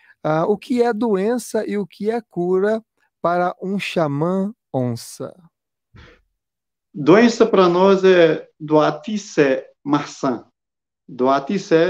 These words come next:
Speaker 2: é, que a-, faz adoecer. Marçã são gente doenças. Algumas doenças são provocadas, criadas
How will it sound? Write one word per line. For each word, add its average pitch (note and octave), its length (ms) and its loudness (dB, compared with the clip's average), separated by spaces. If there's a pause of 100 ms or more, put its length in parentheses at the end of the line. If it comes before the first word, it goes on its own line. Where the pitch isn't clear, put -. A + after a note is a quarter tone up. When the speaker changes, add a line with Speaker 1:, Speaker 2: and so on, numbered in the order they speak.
(160)
Speaker 2:
é, C3+ 440 -2
que F#3+ 340 -2
a-, - 180 -6 (120)
faz F3 240 2
adoecer. F3 680 0 (480)
Marçã D3+ 460 -2
são G3+ 260 -8
gente F#3+ 320 -2
doenças. C#3+ 720 -6 (840)
Algumas G#3 420 4
doenças E3+ 540 0
são E3+ 260 -8
provocadas, F#3+ 840 -2
criadas D3+ 580 2